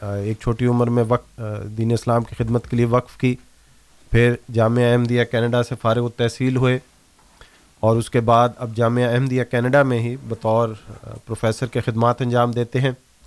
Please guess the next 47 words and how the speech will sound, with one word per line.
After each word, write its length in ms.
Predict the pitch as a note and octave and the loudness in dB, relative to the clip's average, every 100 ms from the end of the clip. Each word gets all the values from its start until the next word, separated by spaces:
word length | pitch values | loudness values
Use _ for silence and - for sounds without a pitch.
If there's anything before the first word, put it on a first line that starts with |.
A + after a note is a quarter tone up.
| - _ _ - | -20 _ _ -4
ہمارے 180 | G#2+ A2 | 0 0
پروگرام 440 | A#2 A2 A#2 A#2+ | 0 2 2 2
میں 80 | A#2+ | 0
باقاعدگی 460 | A#2 A2+ A#2 A2 | -2 0 -2 -2
سے 120 | A#2 A2 | -8 -8
تشریف 380 | - - A#2 | -12 -6 -4
لاتے 320 | A#2 A#2 - A2+ | 0 0 0 -2
ہیں 100 | A#2 | 0
اور 140 | A#2+ | 0
اسی 220 | A2 - | 0 0
حوالے 240 | A2+ A2 A2+ | 0 2 0
سے 160 | A#2 | 0
آج 180 | A2 G#2+ | 0 0
تشریف 400 | - - A#2 - | -6 -6 -6 0
لائے، 220 | A#2+ A#2+ A#2+ - - - - _ - | 0 2 -4 -18 -20 -20 -20 _ -20
تشریف 380 | - A#2+ A#2 - | -4 -2 -2 2
لائے 220 | A#2 A#2+ | 2 2
ہیں 180 | C3 C3 - _ _ | 0 -4 -8 _ _
اور 180 | - G#2+ | -4 0
آپ 200 | A2 A2 | 0 0
کے 80 | A2+ | -6
سوالات 500 | A2+ A2+ A2+ A2 - | -2 0 2 2 0
کے 80 | A2 | -8
جو 120 | G#2+ G2+ - - | -8 -10 -14 -12
جوابات 580 | A2 A2 G#2+ A2+ A2+ B2+ | -4 0 2 2 2 0
ہیں، 100 | A#2+ | -6
وہ 240 | A2+ A2+ | -4 -6
اب 120 | G#2 | -4
دیں 180 | A#2 C3 | -4 -2
گے۔ 140 | C3 C3 - - - - - - - - - | -2 -6 -10 -20 -20 -20 -20 -20 -20 -20 -10
ہمارے 240 | A2 A#2 A2+ | -2 0 0
پاس 280 | B2 B2 B2 | -2 -2 -2
اس 180 | A2+ - | -12 -12
وقت 240 | B2 G2 | -8 -8
چار 220 | - B2+ B2+ | 0 0 0
سوال 400 | - A#2+ B2 A#2+ | -2 -2 -2 -2
ہیں، 160 | B2+ | -6
جن 240 | B2+ A#2+ A2 | -6 -8 -8
کے 140 | A#2+ | -6
ہم 240 | A2+ A#2 A2+ _ | -4 -4 -8 _
جواب 340 | A2+ A2+ A#2 | -2 2 4
آپ 200 | A#2+ A2+ | 4 0
کے 60 | A#2 | -4
سامنے 320 | - A2+ A#2 | -8 -6 -4
رکھیں 340 | A2+ A2+ C#3 C3 | -6 -6 -6 -4
گے 120 | B2+ - _ _ - - - - - - | -6 -8 _ _ -20 -20 -20 -20 -20 -4
اور 340 | A2 A2+ A2 | 0 0 0